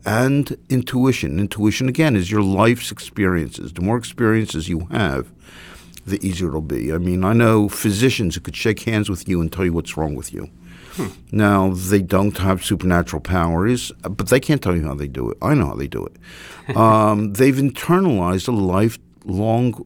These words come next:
Speaker 1: training. So they see a droopy eye,
Speaker 2: Mm-hmm.
Speaker 1: they see some ruddiness in your skin, a wetness in your palm of your hand, and they make certain assumptions.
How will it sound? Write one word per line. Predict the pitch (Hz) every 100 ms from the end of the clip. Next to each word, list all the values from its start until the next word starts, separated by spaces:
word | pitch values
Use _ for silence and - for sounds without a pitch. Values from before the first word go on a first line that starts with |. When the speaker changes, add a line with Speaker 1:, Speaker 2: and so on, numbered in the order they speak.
| -
Speaker 1:
training. | - 190 233 180 62 58
So | - 110
they | 101
see | 95 104
a | 80
droopy | 98 123 120 113
eye, | 98 107 107 104 98 -
Speaker 2:
Mm-hmm. | 120 113 107
Speaker 1:
they | 82
see | - 95 87
some | - 92 85
ruddiness | 85 104 123 120 113 110 113
in |
your | 107
skin, | 95 - 107 104
a | 87
wetness | 76 92 - 110 - 120
in | 104
your | 95
palm | 87 110 107
of | 95
your | 101
hand, | 95 98 92 - - - - -
and | 107
they | 104 107
make | 107 110
certain | - 110 95
assumptions. | - - 73 - - - -